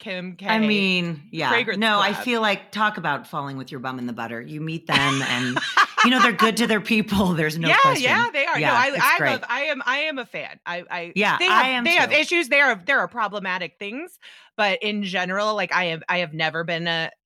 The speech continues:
Speaker 1: a hater, and I, I'm
Speaker 2: Yeah.
Speaker 1: fascinated by it at the very least. Like, at the bare
Speaker 2: I, uh,
Speaker 1: minimum,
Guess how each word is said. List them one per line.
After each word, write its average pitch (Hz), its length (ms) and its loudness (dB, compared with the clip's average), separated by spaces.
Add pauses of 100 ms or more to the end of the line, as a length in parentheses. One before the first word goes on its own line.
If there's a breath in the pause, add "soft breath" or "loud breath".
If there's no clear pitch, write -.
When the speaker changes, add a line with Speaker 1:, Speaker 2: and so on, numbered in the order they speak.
(120)
Speaker 1:
a 170 120 0
hater, 175 600 -2
and 208 120 2
I, 208 220 0
I'm 196 120 2
Speaker 2:
Yeah. 214 160 2
Speaker 1:
fascinated 202 600 0
by 151 200 2
it 143 220 -2
at 156 120 -8
the 165 60 -8
very 151 320 -4
least. - 440 -18
Like, 190 140 -2
at 202 80 -2
the 214 80 -2
bare 175 240 0
Speaker 2:
I, - 0 -
uh, 196 60 0
Speaker 1:
minimum, 160 460 0